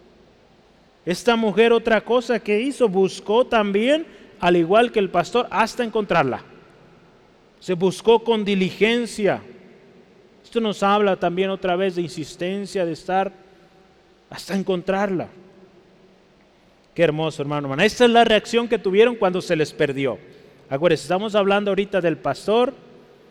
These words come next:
de la mujer y del padre.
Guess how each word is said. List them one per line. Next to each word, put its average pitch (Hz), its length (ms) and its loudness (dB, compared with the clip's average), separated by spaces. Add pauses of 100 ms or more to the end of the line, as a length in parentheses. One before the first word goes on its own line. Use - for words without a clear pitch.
(580)
de 127 80 -6
la 135 100 -2
mujer 175 400 -2 (840)
y 190 380 -4 (880)
del 120 140 -4
padre. 117 320 -4